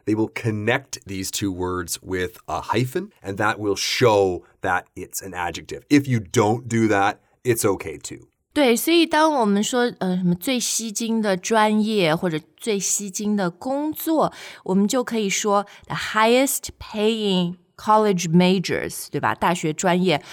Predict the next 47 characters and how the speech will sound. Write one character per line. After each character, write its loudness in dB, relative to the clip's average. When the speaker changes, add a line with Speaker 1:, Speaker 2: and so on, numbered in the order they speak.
Speaker 2:
or 6
the -4
highest 0
paying 2
jobs. 2
Speaker 1:
You 2
got 4
it. -12
Speaker 2:
嗯， 2
后 -4
面 2
直 -4
接 0
加 -2
那 0
个， 0
呃， -6
名 2
词 -6
就 -6
行 -4
了。 -2
好， 2
那 0
除 -2
了 2
highest 0
paying 0
以 0
外 2
呢， 2
还 -2
有 6
一 2
个 2
常 0
用 2
的 2
形 -2
容 2
词， -4
它 -4
是 -4
一 -4
个 -4
单 -2
词。 -6